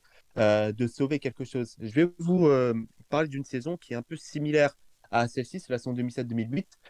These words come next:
Il y avait une grave crise au début de saison parce qu'au mois d'octobre, il y a eu le départ d'Albert Raymond, il y a eu Eric Guérez qui est arrivé, il y a une grosse série de défaites. Mais à la fin de cette saison, et malgré un parcours assez irrégulier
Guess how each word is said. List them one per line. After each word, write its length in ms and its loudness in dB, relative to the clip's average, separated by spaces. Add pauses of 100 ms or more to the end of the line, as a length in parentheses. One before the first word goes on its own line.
(200)
Il 40 4
y 20 6
avait 160 2
une 160 4
grave 200 2
crise 240 -4
au 60 2
début 240 0
de 80 -12
saison 260 4
parce 220 -4
qu'au 220 -2
mois 120 2
d'octobre, 640 0
il 80 0
y 40 2
a 40 2
eu 120 0
le 140 -6
départ 300 -2
d'Albert 300 -2
Raymond, 320 0
il 60 0
y 20 -2
a 40 2
eu 200 0
Eric 180 0
Guérez 220 0
qui 160 -4
est 140 0
arrivé, 300 0
il 60 0
y 60 2
a 20 4
une 100 0
grosse 220 -2
série 240 -2
de 100 -8
défaites. 440 0 (540)
Mais 220 0
à 120 2
la 80 2
fin 120 -2
de 100 -4
cette 180 -4
saison, 320 -4
et 100 -2
malgré 360 0
un 100 -4
parcours 420 -6
assez 340 -2
irrégulier 600 2